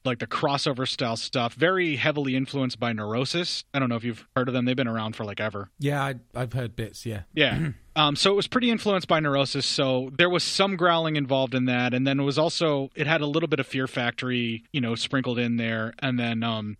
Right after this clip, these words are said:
Speaker 1: about the time that Slipknot broke, we got kind of influenced by some of the stuff that Slipknot was doing.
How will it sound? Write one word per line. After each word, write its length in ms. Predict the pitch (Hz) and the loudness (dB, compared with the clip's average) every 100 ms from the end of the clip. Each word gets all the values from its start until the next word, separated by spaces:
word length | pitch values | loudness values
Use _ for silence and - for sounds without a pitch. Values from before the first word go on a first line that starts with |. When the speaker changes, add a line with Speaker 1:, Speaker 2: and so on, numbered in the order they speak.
| - | -8
Speaker 1:
about 320 | 123 151 160 | 0 2 2
the 80 | 165 | 0
time 220 | 160 147 | 0 0
that 100 | 120 | -2
Slipknot 480 | - 147 131 123 110 | -2 -2 -2 -4 -2
broke, 300 | 120 117 120 | -2 0 0
we 100 | 120 | 0
got 200 | 120 113 | -2 -2
kind 200 | 131 117 | -2 -2
of 80 | 117 | -2
influenced 460 | 117 - 113 117 | -4 -4 -6 -4
by 100 | 113 | -4
some 220 | 110 123 | -2 -2
of 20 | 113 | -2
the 60 | |
stuff 240 | 113 120 - | -4 -6 -6
that 100 | 107 | -4
Slipknot 420 | - 165 139 123 | -2 -2 -2 -4
was 140 | 123 | -4
doing. 380 | 110 117 113 110 | -2 -2 -4 -8